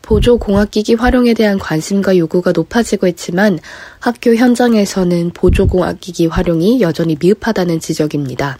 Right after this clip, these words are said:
최근 국립특수교육원 특수교육연구회 이 같은 내용이 담긴 특수교사의 보조공학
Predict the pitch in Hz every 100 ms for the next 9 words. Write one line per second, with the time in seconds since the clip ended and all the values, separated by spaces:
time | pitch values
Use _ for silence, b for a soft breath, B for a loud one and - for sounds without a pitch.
0 | - 247 226 226 180 - 196 190 202 277
1 | - - - 185 175 180 170 180 247 -
2 | 247 208 170 165 156 156 165 170 156 147
3 | 175 - 196 175 165 160 156 151 202 196
4 | 147 B B B - 302 - 311 262 240
5 | 240 214 - - - 233 226 214